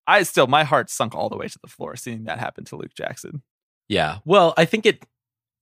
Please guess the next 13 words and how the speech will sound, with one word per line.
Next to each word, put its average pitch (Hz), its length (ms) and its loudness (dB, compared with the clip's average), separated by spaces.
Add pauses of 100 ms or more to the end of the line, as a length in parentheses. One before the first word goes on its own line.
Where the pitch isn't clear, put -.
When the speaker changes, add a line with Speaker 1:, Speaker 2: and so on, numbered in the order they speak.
Speaker 2:
you 147 140 -6
can 170 140 0
swallow, 175 720 4 (640)
I 151 60 0
think 190 140 2
it's - 140 0
easier 117 360 2
to 104 80 2
swallow 98 680 4 (760)
hitters 113 600 2 (120)
failing 113 520 2
because 110 480 0
the 87 280 2